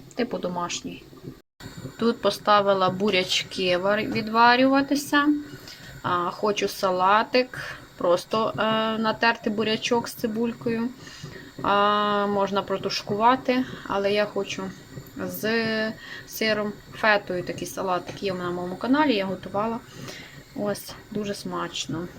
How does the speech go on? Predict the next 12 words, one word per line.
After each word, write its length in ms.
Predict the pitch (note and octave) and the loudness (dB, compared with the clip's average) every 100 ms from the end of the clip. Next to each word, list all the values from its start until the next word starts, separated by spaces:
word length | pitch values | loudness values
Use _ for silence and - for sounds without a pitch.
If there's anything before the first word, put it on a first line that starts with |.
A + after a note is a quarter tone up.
| - - | -20 -8
І 320 | A3+ B3+ B3+ B3+ - - - - - - G3 - | 4 6 6 4 -10 -16 -18 -20 -4 -4 -2 -8
нічого 680 | - A3 G#3+ - A3+ G3+ G3+ - - - - - - - - | 2 4 4 6 6 6 4 0 -12 -14 -14 -16 -20 -20 -10
в 40 | |
хазяйстві 640 | - G#3 G#3+ G#3 G3 - F#3+ | 0 2 6 6 4 0 0
не 120 | F#3 | 2
пропадає. 760 | - F#3 F#3 F#3+ B3+ D4 D4+ D4 - - - - - | 0 2 2 8 8 8 4 0 -10 -12 -14 -16 4
Тут 340 | A3 G#3 - - - - - | 4 4 -6 -14 -20 -20 -16
ось 440 | F3 F3 - - - - - - - - - - - - - | -10 -10 -10 -14 -16 -20 0 4 4 2 -6 -20 -18 -18 -20
в 680 | - - - - - - - - | 0 4 4 0 -12 -20 -18 -12
старенькій 380 | F#3+ F#3 F3+ C4 | -6 -6 -6 -8
каструльці 680 | - - B3 C4 C4 B3 C4 - - - - - - | -8 -2 6 6 6 2 0 -4 -14 -14 -16 -18 2
лушпинячко, 1040 | G3 G3 - B3 C4+ C#4 C4 - B3+ C4 | 6 6 6 8 8 8 6 2 6 10